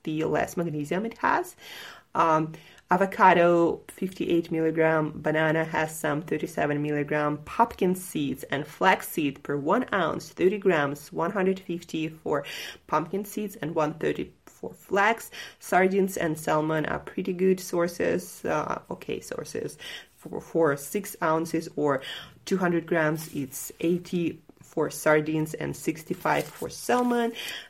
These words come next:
And almonds and cashews also per one ounce will give you somewhere around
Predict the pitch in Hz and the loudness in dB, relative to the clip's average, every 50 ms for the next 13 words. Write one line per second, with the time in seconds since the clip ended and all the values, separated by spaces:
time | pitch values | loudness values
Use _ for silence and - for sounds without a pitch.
0 | _ - 185 175 156 160 160 - 202 220 233 214 202 202 196 - 151 143 151 - | _ -4 -2 -2 -2 -4 -2 0 2 2 4 4 2 0 0 -4 -4 -6 -2 2
1 | 247 240 240 - - 240 240 240 - - 208 214 220 - 208 - - 196 190 190 | 2 2 2 2 -2 -2 -2 -2 -2 -2 -2 -2 -2 -4 -8 -4 0 0 2 4
2 | 190 190 190 180 185 - - 180 180 180 185 185 - 185 180 170 170 180 170 180 | 4 4 2 2 0 -2 -2 0 0 0 -2 -2 -2 -2 -2 -2 -2 -2 0 0
3 | 180 180 - - 175 175 170 170 170 165 170 180 | 0 -2 -2 -4 -2 -2 -2 -2 -2 -2 -4 -6